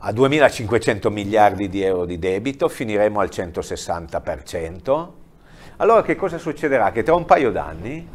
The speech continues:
questi signori, la Merkel, Macron, ci diranno: "Eh, ma l'Italia deve rientrare da questo debito". Allora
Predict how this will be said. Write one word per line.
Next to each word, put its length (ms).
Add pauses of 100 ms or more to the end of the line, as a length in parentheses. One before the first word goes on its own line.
questi 280
signori, 400
la 120
Merkel, 420
Macron, 420 (300)
ci 160
diranno: 400
"Eh, 100
ma 80
l'Italia 560
deve 320
rientrare 800
da 120
questo 300
debito". 420 (400)
Allora 680